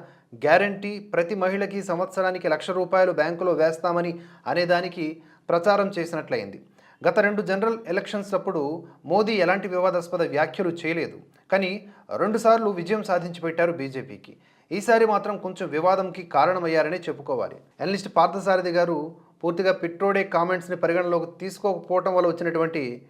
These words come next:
అభిప్రాయంగా ఇది నేను భావిస్తూ ఉన్నాను. అయితే మోదీ ఒక మతాన్ని నేరుగా పేరుతో టార్గెట్ చేయలేదు. బహుశా బంగ్లాదేశ్ నుంచి అక్రమంగా దేశంలోకి వచ్చిన రోహింగ్యాల్ని ఉద్దేశించి అని ఉండవచ్చు. ఇక కాంగ్రెస్ మేధావులు మాత్రం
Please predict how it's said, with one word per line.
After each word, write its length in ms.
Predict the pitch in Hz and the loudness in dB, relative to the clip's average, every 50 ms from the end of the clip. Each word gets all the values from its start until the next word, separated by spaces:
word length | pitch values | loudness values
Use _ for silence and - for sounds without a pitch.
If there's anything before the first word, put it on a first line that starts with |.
| _ - | _ -4
అభిప్రాయంగా 580 | 120 156 185 190 170 208 196 196 190 185 190 | -2 -2 -2 -2 4 6 8 8 8 6 2
ఇది 120 | 180 170 170 | 2 2 0
నేను 120 | 165 151 | -2 -4
భావిస్తూ 420 | 135 131 135 139 143 139 - 143 127 | -2 0 -2 -2 -2 -4 -4 -4 -4
ఉన్నాను. 300 | 123 127 139 170 220 - - - - - - - _ _ _ | -2 -4 -6 -6 -6 -10 -16 -20 -20 -20 -20 -20 _ _ _
అయితే 420 | - 214 247 - 269 202 202 214 214 | 2 2 4 4 2 2 2 0 -4
మోదీ 560 | 185 139 123 151 214 254 220 262 262 262 - 180 | -6 -4 0 2 2 4 4 2 0 0 -2 -2
ఒక 140 | 180 - | 0 0
మతాన్ని 480 | 180 151 160 170 - 240 262 254 254 220 | 2 2 2 2 4 2 2 2 0 0
నేరుగా 540 | 196 196 196 202 196 196 202 208 202 202 - - _ 180 | 0 0 0 2 4 4 4 4 2 -2 -12 -10 _ 2
పేరుతో 540 | 185 202 208 214 208 202 196 190 - - - - - | 2 4 4 2 2 2 0 0 0 -4 -4 2 4
టార్గెట్ 480 | 160 175 175 170 175 170 - - - | 4 4 4 2 0 -2 -2 -8 -10
చేయలేదు. 320 | 127 117 110 104 92 - - _ _ _ - _ - | -8 -6 -6 -8 -8 -10 -14 _ _ _ -20 _ 2
బహుశా 220 | 156 180 190 240 220 | 2 4 4 4 2
బంగ్లాదేశ్ 500 | 170 165 165 180 208 208 208 196 202 196 | 2 0 0 0 0 0 0 -2 -2 -6
నుంచి 380 | 185 180 - 220 226 226 - - - - - | -8 -8 -8 -10 -10 -10 -12 -16 -20 -8 -4
అక్రమంగా 460 | 117 139 - 202 208 208 202 196 208 | -4 -2 2 2 2 2 2 2 2
దేశంలోకి 540 | 202 160 170 180 175 202 196 196 196 196 196 | 2 2 0 -2 -2 -4 -4 -4 -4 -4 -4
వచ్చిన 400 | 185 170 170 170 - 196 202 214 202 - - - _ | -4 -4 -4 -4 -6 -6 -6 -6 -8 -14 -20 -14 _
రోహింగ్యాల్ని 640 | 104 117 156 190 196 208 208 202 190 190 185 180 180 170 | 0 2 4 4 4 2 0 0 2 2 0 2 0 -2
ఉద్దేశించి 640 | 156 147 143 160 160 - 160 151 139 - 196 202 - - | -4 -2 -4 -4 -4 -4 -8 -12 -10 -12 -12 -12 -10 -6
అని 100 | 135 151 | -6 -4
ఉండవచ్చు. 560 | 151 156 139 127 120 110 110 - - - 110 - _ _ _ _ _ _ _ _ - | -4 -4 -4 -4 -6 -6 -8 -12 -14 -20 -20 -20 _ _ _ _ _ _ _ _ -6
ఇక 140 | 214 - 233 185 - 220 - - - - - _ - | 4 8 8 8 8 6 2 -6 -14 -20 -20 _ 6
కాంగ్రెస్ 400 | 196 214 240 254 262 254 - 202 | 6 6 8 8 8 6 6 4
మేధావులు 440 | 196 190 185 180 190 180 175 180 170 | 0 -2 0 0 0 0 0 0 -2
మాత్రం 420 | 160 151 143 139 143 196 220 214 | -2 -2 -4 -2 -4 -6 -8 -8